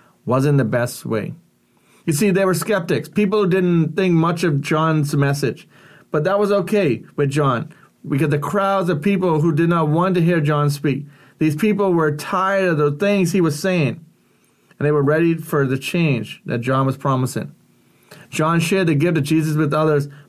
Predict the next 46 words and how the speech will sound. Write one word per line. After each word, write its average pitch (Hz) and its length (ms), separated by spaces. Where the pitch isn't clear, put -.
pointing 185 320
people 185 260
to 151 80
their 147 120
Savior, 165 420
and 147 100
then 143 140
trusted 165 640
God 143 260
to 139 80
take 151 360
it 147 160
from 131 240
there. 123 280
You 156 100
see, 180 160
John 190 400
recognized 160 600
his 147 160
role. 135 400
He 185 140
knew 196 180
his 190 140
role, 170 180
and 160 80
he 165 80
said, 156 300
"You 156 60
know 175 120
what? 202 280
I'm 170 180
gonna 170 160
prepare 156 460
the 170 140
way. 143 360
I'm 147 180
gonna 156 160
do 165 280
what 185 160
I 170 100
can 165 220
do. 131 280
I'm 151 160
gonna, 156 440
you 147 160
know, 123 320